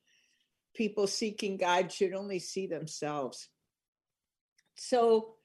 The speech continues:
that fires me up in the morning, because sometimes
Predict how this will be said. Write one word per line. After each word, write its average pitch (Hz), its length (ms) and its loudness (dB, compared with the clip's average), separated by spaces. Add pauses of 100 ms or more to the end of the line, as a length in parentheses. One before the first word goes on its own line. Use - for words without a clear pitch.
(340)
that 440 240 2
fires 330 540 0
me 277 220 2
up 214 360 2 (120)
in 214 160 2
the 208 60 0
morning, 208 600 -2
because 190 420 -4
sometimes 165 920 -2